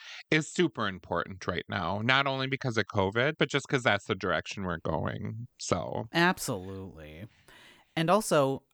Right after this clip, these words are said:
Speaker 2: I'm very much on a kick of, like, learn new skills, learn new things, be okay with not being good at things right away.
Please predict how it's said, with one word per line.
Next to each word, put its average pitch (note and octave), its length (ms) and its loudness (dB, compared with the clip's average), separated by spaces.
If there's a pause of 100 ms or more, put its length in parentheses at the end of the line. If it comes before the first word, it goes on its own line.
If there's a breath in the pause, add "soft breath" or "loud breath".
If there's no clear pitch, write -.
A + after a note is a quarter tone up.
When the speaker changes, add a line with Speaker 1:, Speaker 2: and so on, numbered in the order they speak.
Speaker 2:
I'm D3+ 240 4
very D#3 260 6
much D#3 220 4
on C#3+ 140 4
a C3+ 40 0
kick E3 260 -2
of, B2 120 2
like, A#2 220 0
learn A#2 240 0
new E3 120 4
skills, D#3 400 0
learn G#2+ 200 -4
new D3 120 0
things, A#2 440 -2
be C3+ 260 2
okay D#3+ 340 4
with C#3+ 180 0
not C3+ 220 2
being B2 240 0
good A#2 200 0
at A#2+ 80 -4
things E2 500 -10
right F2+ 200 -4
away. E2 400 -10